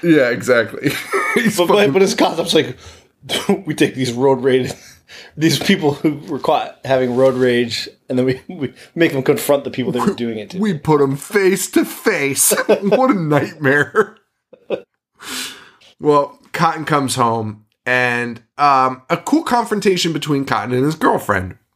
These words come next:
Speaker 1: because of this voice changing, where Cotton's girlfriend's like, "You fucking are nuts. You're trying to kill me." Because
Speaker 2: Yep.
Speaker 1: she's already encountered Ghostface, who is using Cotton's voice. Um,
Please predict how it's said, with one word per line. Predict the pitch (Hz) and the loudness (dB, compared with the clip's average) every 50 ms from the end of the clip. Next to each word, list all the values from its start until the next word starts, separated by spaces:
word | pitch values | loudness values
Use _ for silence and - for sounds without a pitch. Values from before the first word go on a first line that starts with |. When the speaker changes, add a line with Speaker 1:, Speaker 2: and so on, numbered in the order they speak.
| _ _ _ _ - | _ _ _ _ -2
Speaker 1:
because | - 135 127 127 131 127 117 | -2 0 0 2 0 0 0
of | 117 117 | 2 2
this | 123 131 123 | 2 2 2
voice | 120 127 131 135 135 127 - | 0 2 2 2 2 2 0
changing, | - - 107 92 90 85 92 95 | -2 -4 -2 -2 -2 -4 -6 -4
where | - 110 110 107 - _ _ - | -2 -2 -2 -2 -6 _ _ -6
Cotton's | - 135 117 120 117 | -4 -4 -4 -6 -6
girlfriend's | 113 120 117 110 110 - 113 107 98 | -2 0 0 0 0 0 -2 0 2
like, | 104 104 98 - - | 0 0 0 -2 -6
"You | 107 110 113 123 | -2 0 0 0
fucking | 127 - 139 131 131 - 127 117 | 2 2 0 2 2 2 0 0
are | - - 113 | 0 0 0
nuts. | 110 107 101 104 - 104 - - - | 0 0 0 0 -2 -6 -6 -8 -8
You're | 110 107 | -6 -4
trying | - 117 107 107 | -2 -2 -2 -2
to | 104 | -2
kill | - - 185 147 117 | -2 0 0 0 0
me." | 101 90 92 101 - _ _ - - - - - - - _ _ _ _ _ _ - - | -2 -4 -8 -10 -14 _ _ -20 -20 -20 -20 -20 -20 -20 _ _ _ _ _ _ -10 -8
Because | - 104 - 113 107 104 98 - - | -4 0 2 2 2 2 0 -2 -6
Speaker 2:
Yep. | - - - - - _ - | -10 -10 -12 -16 -16 _ -10
Speaker 1:
she's | - - 123 117 104 113 | -4 0 0 2 2 2
already | 107 107 107 107 | 0 0 0 -2
encountered | 107 107 - 113 107 104 104 95 92 | -2 -2 -2 -4 -2 -2 -4 -2 0
Ghostface, | 101 98 98 - - 101 98 98 - | 0 0 0 0 2 2 2 2 2
who | - 104 101 | 2 2 2
is | 101 98 | 2 2
using | 101 95 92 101 98 95 | 0 0 0 0 -2 -2
Cotton's | - 98 95 98 98 98 101 | -2 -4 -6 -4 -6 -8 -6
voice. | - 127 123 117 113 110 110 - - - - - - - - - - _ _ _ _ _ | -2 2 2 4 4 2 0 -4 -8 -12 -20 -20 -20 -20 -20 -20 -20 _ _ _ _ _
Um, | 113 104 104 98 95 95 90 101 | -2 0 0 0 0 -2 -6 -8